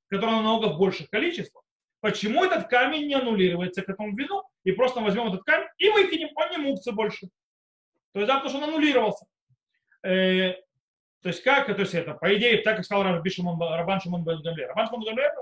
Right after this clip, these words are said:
если это большинство, то, что нам нужно, и меньшинство, то, что нам не нужно, то есть охоль, на большинство, абсолют, меньшинство, то абсолют ненужное аннулируется к нужному. Так как же, так почему нет?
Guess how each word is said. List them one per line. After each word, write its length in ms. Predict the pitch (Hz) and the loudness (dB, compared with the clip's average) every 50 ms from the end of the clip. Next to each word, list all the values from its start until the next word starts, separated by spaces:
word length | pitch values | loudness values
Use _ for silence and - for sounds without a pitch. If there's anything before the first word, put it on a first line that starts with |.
| - _ _ _ _ _ _ - | -14 _ _ _ _ _ _ -6
если 400 | 165 220 269 254 254 202 208 208 | 0 4 4 4 4 4 2 2
это 360 | 196 175 - - 123 - - - _ _ _ _ _ _ - | 2 2 -2 -4 -10 -12 -12 -16 _ _ _ _ _ _ -10
большинство, 720 | 143 139 175 170 - 180 185 180 - - - 214 214 180 | -4 -2 -2 -2 0 -2 -4 -4 -4 -6 -2 0 2 2
то, 100 | - 165 | 0 -2
что 100 | - 160 | -6 -6
нам 160 | 165 165 185 | -4 -2 -2
нужно, 360 | 202 208 180 131 123 131 - - _ - | 0 0 0 -2 -4 -10 -18 -18 _ -4
и 60 | 190 | -2
меньшинство, 540 | 185 190 180 - 175 175 - - 208 175 170 | 0 0 0 -2 -4 -8 -6 -2 -2 -2 -2
то, 100 | 165 143 | -2 -6
что 100 | - 156 | -8 -8
нам 80 | 160 | -6
не 60 | 165 | -4
нужно, 200 | 190 233 247 220 | -4 -2 -2 -4
то 80 | 170 160 | -4 -6
есть 160 | - - _ - | -8 -12 _ -2
охоль, 360 | 208 208 196 - - 123 104 _ _ _ _ | 0 0 0 0 -4 -12 -14 _ _ _ _
на 180 | 151 151 151 151 | -16 -12 -12 -8
большинство, 640 | 139 160 165 - 160 165 - 220 202 - - - _ _ - | -4 -2 -2 -2 -4 -8 -6 -4 -4 -4 -4 -6 _ _ -8
абсолют, 480 | 170 165 - - 226 185 - - - - _ _ _ - | -8 -8 -6 -4 -4 -4 -4 -4 -8 -14 _ _ _ -8
меньшинство, 600 | 165 165 135 131 156 143 - 247 302 - - - _ _ _ - | -6 -6 -6 -8 -10 -10 -6 -6 -6 -6 -6 -10 _ _ _ -8
то 260 | 302 330 320 - - | -6 -6 -6 -8 -10
абсолют 440 | - - - 294 294 302 330 - - _ _ | -12 -4 0 2 2 2 0 -2 -8 _ _
ненужное 500 | - 190 202 214 247 254 214 226 254 247 - | -6 -4 -2 0 0 -2 -2 -2 -6 -6 -4
аннулируется 440 | 196 180 180 175 175 170 165 - 160 | -2 -2 0 0 0 -2 -4 -8 -12
к 60 | - | -12
нужному. 280 | 147 - - - 185 _ _ _ _ _ _ _ _ _ _ _ _ _ _ _ _ _ _ _ _ _ _ _ | -14 -14 -14 -16 -20 _ _ _ _ _ _ _ _ _ _ _ _ _ _ _ _ _ _ _ _ _ _ _
Так 160 | - 202 202 | -2 -2 2
как 200 | 233 226 220 165 | 2 2 2 2
же, 220 | 139 151 143 - - _ | 0 -4 -8 -10 -8 _
так 220 | - 180 180 175 - | 0 0 0 0 -2
почему 320 | 170 - - 165 151 139 | -8 -10 -8 -8 -8 -8
нет? 240 | 120 98 90 - | -10 -10 -12 -14